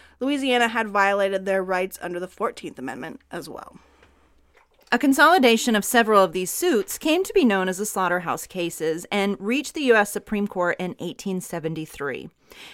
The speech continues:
Speaker 2: A five four majority ruled in favor of the state of Louisiana and against the butchers. Justice Samuel Miller wrote for the majority opinion and interpreted the five-year-old Fourteenth Amendment narrowly.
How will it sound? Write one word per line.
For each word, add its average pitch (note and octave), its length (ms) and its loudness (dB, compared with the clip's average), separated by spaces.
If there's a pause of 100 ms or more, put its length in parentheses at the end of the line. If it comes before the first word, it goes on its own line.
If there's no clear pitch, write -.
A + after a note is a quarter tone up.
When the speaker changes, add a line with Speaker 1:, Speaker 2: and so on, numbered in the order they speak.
Speaker 2:
A G3 160 0
five B3 400 4
four G#3 320 2
majority F#3 520 -2
ruled F3 540 0
in C#4+ 220 0
favor G#3 420 0
of D#3+ 140 -6
the F3 80 -8
state G3+ 360 -2
of G3+ 120 -4
Louisiana E3 800 -4
and F3 120 -4
against F3+ 640 -4
the F#3+ 140 -4
butchers. D#3 720 -6 (920)
Justice E4+ 400 4
Samuel C4 400 6
Miller F3 400 4
wrote A3+ 260 8
for B3+ 100 -4
the A#3 60 2
majority F#3+ 420 0
opinion F3+ 480 -4
and G#3 160 -2
interpreted G#3 720 0
the F#3+ 40 -2
five-year-old F#3+ 800 -2
Fourteenth G#3+ 500 -2
Amendment D3 480 -10 (140)
narrowly. F3 760 -4